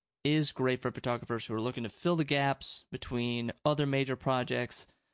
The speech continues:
I know a lot of wedding photographers do this.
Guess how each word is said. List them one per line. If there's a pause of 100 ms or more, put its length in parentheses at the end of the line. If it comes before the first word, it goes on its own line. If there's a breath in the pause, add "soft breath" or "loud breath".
(140)
I
know
a
lot
of
wedding
photographers
do
this.